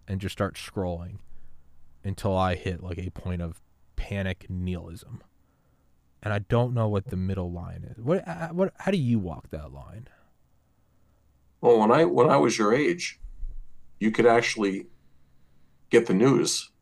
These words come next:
Speaker 2: Now you, there is no news. There's only opinions.
Speaker 1: Hmm.
Speaker 2: So Fox is not news. C N B C is not news. M S N B C is not news. And C N N is not news. These are ideologues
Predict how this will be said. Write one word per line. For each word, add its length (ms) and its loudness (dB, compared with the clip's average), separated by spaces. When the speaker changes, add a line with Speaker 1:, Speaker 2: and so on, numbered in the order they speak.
Speaker 2:
Now 160 4
you, 260 2
there 200 4
is 120 4
no 140 6
news. 360 -2
There's 200 0
only 240 4
opinions. 760 -2
Speaker 1:
Hmm. 180 -4
Speaker 2:
So 440 6
Fox 420 4
is 140 0
not 220 4
news. 500 -2
C 240 2
N 100 6
B 140 0
C 220 0
is 160 2
not 220 4
news. 420 0
M 140 0
S 120 0
N 140 2
B 80 -2
C 240 -2
is 100 -2
not 220 0
news. 460 -2
And 180 0
C 240 4
N 80 6
N 160 6
is 140 2
not 200 4
news. 480 0
These 240 2
are 260 2
ideologues 840 4